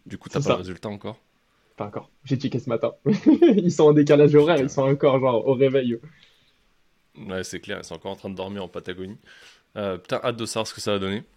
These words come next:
Speaker 1: On pourra, euh, je ferai le petit update si on l'a, euh, pour le podcast. Euh, est-ce que je t'ai bien présenté ? Est-ce que tu veux rajouter quelque chose ?
Speaker 2: Ah, c'est compli-, en fait, c'est, c'est vraiment compliqué de se présenter. Aujourd'hui, euh,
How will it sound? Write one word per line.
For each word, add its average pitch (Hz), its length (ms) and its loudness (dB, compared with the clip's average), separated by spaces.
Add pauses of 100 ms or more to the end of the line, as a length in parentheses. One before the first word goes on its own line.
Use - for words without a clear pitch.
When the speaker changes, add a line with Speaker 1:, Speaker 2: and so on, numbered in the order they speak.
(760)
Speaker 1:
On 85 180 -12
pourra, 92 320 -4
euh, 85 300 -6
je - 100 -8
ferai - 120 -8
le 95 80 -8
petit - 220 -12
update 101 340 -6
si - 180 -8
on 90 80 -8
l'a, 92 200 -8
euh, 85 260 -12
pour 92 180 -16
le - 40 -20
podcast. - 640 -14 (220)
Euh, 87 100 -14 (1700)
est-ce - 160 -12
que 110 280 -6
je 92 100 -12
t'ai 101 80 -10
bien 95 160 -4
présenté ? 90 340 -12 (760)
Est-ce - 100 -16
que - 80 -18
tu 87 120 -14
veux 85 80 -12
rajouter 95 400 -10
quelque 92 260 -14
chose ? - 360 -20 (1700)
Speaker 2:
Ah, 147 80 0
c'est 143 220 2
compli-, 143 300 -2
en 170 180 4
fait, 202 220 2
c'est, 139 180 2
c'est - 160 -6
vraiment 151 320 4
compliqué 151 460 0
de 160 60 0
se 147 100 2
présenter. 143 560 0
Aujourd'hui, 135 600 0
euh, 123 380 -2